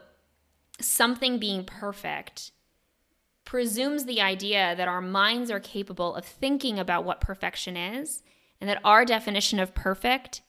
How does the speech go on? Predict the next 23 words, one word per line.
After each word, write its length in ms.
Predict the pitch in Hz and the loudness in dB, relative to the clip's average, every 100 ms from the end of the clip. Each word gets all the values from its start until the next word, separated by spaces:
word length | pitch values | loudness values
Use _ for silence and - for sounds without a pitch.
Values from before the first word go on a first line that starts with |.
| _ | _
is 260 | 220 233 233 | 4 4 4
in 200 | 220 208 | 0 -2
line 420 | 196 185 190 214 | 0 0 0 -2
with 260 | 196 185 - | -4 -8 -2
God's 360 | 185 180 180 | 2 2 2
definition 500 | - 165 180 143 - | -6 -12 -12 -10 -10
of 80 | 180 | -12
perfect, 600 | - - - - - - _ _ _ _ _ _ _ | -14 -18 -18 -20 -20 -20 _ _ _ _ _ _ _
which 260 | - 214 208 | -6 -4 -2
is 220 | 208 196 - - | -2 -2 -4 2
absolute 500 | 240 233 - 208 - | 2 2 -2 -4 -6
hubris. 680 | - - - 71 - - - _ _ _ _ | -8 -10 -10 -10 -10 -10 -14 _ _ _ _
Because 260 | 233 233 214 - | -8 -6 -6 -2
if 420 | 240 302 381 - - _ _ _ _ _ - 190 180 _ _ _ _ | 2 2 2 -8 -20 _ _ _ _ _ -12 -12 -12 _ _ _ _
this 280 | 190 226 226 | 2 2 2
world 580 | 185 175 185 214 247 240 | 0 4 4 2 -2 -6
is 180 | - 196 | -8 -6
created 540 | - 214 202 175 190 196 | -6 -4 -2 0 -4 -6
perfect, 500 | 165 165 185 226 - | -8 -6 -6 -8 -8
and, 140 | 170 - - | -12 -12 -12
and 260 | - - | -12 -12
we're 140 | - 170 | -10 -10
told, 540 | - 165 160 165 165 | -6 -6 -6 -6 -10